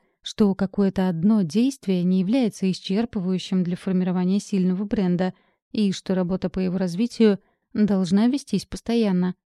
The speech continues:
При этом бренд не является какой-то неподвижной, застывшей формой. Он может изменяться и адаптироваться под изменения, происходящие в мире, и это не делает его слабее, а усиливает и наполняет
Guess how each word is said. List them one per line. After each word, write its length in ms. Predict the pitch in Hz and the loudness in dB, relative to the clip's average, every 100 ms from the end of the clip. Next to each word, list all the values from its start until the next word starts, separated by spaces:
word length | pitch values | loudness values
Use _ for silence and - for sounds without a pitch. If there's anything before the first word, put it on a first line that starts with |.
| _ _ _ _ _ | _ _ _ _ _
При 260 | 240 226 247 | 4 4 4
этом 440 | 339 214 185 180 _ _ _ | 0 2 2 2 _ _ _
бренд 480 | - 180 262 359 - | -2 2 4 2 4
не 200 | 254 247 | 6 6
является 440 | 220 294 311 - | 4 0 -2 -4
какой-то 400 | - 190 262 254 | -6 -4 -4 2
неподвижной, 1080 | 220 208 - 208 160 185 240 247 208 185 175 - | 4 4 2 0 0 -2 0 2 2 2 -4 -8
застывшей 680 | 180 202 - 190 175 - 233 | -4 -4 -4 -8 -6 -6 -6
формой. 560 | - 214 185 185 175 _ _ _ | -4 -2 0 0 -2 _ _ _
Он 180 | - 226 | 0 4
может 260 | 214 196 190 | 4 2 -2
изменяться 520 | 175 202 190 240 - | 0 2 2 0 0
и 40 | |
адаптироваться 760 | 185 175 - - 240 202 196 180 | 0 0 -4 -2 0 0 0 -4
под 160 | 175 | -2
изменения, 600 | 185 196 190 226 240 233 | 0 2 4 6 6 4
происходящие 880 | 202 196 196 - 190 185 170 - 226 | 2 0 -2 -2 -2 -2 -4 -2 4
в 40 | 233 | 6
мире, 340 | 214 185 185 _ _ _ | 6 2 -2 _ _ _
и 140 | 196 | -4
это 240 | 180 - 180 | -4 -2 -2
не 220 | 180 175 | 0 -2
делает 480 | 143 226 254 185 - | -2 0 0 -2 -4
его 240 | 185 180 | -4 -4
слабее, 600 | - 220 247 254 190 180 - _ _ | -2 -2 0 2 0 -2 -8 _ _
а 160 | - 196 | -6 -4
усиливает 680 | 190 - 294 226 190 185 190 | -4 0 2 2 2 0 0
и 20 | |
наполняет 540 | 185 190 185 233 262 | 0 0 2 2 2